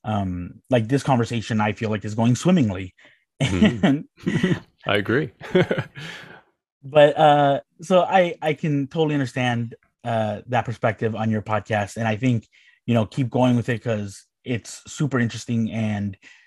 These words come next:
Speaker 1: you really bring up good points and good perspectives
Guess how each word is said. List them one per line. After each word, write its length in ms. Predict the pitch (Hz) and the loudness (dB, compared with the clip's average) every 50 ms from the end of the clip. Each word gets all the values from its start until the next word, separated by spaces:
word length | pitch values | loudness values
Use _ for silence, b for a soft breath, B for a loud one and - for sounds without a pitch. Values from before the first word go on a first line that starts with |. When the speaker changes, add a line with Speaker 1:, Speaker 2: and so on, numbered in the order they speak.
| B B B | B B B
Speaker 1:
you 460 | - 117 117 120 113 110 107 104 - _ | -6 -2 0 0 0 0 -2 -4 -6 _
really 340 | - 110 117 131 131 131 123 | -6 0 2 2 4 4 2
bring 260 | 110 104 123 120 117 | 2 0 0 0 2
up 200 | 117 110 101 - _ _ _ _ _ _ _ 113 110 110 104 | 0 0 -2 -4 _ _ _ _ _ _ _ -14 -12 -10 -4
good 280 | - 131 120 107 - - | -2 -2 -2 -2 -6 -10
points 600 | - - 117 113 110 110 104 92 - - - - - | -8 -4 -2 0 0 0 -2 -4 -8 -14 -18 -14 -10
and 420 | 113 113 107 104 101 101 95 85 - _ _ _ _ _ _ | -6 -6 -4 -4 -4 -4 -6 -10 -14 _ _ _ _ _ _
good 180 | - 127 110 - | -2 -2 -2 -2
perspectives 760 | - 101 - - - 101 95 - - 101 98 92 98 - | -6 -8 -8 -6 -6 -6 -6 -6 -8 -8 -8 -8 -8 -12